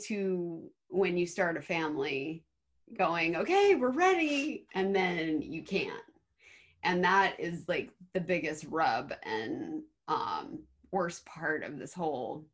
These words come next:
deal. So mine started that I have endometriosis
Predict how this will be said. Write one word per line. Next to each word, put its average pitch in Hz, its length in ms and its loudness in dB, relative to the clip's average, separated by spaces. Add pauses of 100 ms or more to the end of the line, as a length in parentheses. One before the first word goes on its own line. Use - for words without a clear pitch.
deal. 160 480 -2 (520)
So 165 680 0
mine 208 840 2 (100)
started 160 580 0
that 139 260 0
I 170 160 4
have 180 240 -4
endometriosis 160 1400 -4